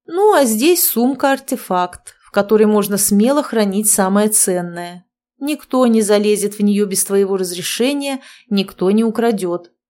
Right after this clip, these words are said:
Надо только каплю крови на замочек нанести, и она твоя, пока ты жива. Сделай это сейчас". Я снова послушалась и капнула кровь,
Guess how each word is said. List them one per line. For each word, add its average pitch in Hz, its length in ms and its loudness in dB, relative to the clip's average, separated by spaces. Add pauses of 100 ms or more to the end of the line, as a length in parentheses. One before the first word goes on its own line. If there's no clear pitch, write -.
(160)
Надо 185 260 -2
только 190 320 -2
каплю 190 380 -2
крови 190 380 0
на 185 120 -4
замочек 190 540 -4
нанести, 185 640 -4 (240)
и 196 100 -2
она 185 280 0
твоя, 240 600 0
пока 240 280 -4
ты 240 140 -2
жива. 220 480 -4 (440)
Сделай 254 460 2
это 185 160 -4
сейчас". - 560 -8 (800)
Я 254 220 0
снова 254 300 -2
послушалась 226 960 -6
и 202 60 -8
капнула 277 520 -4
кровь, 208 460 -6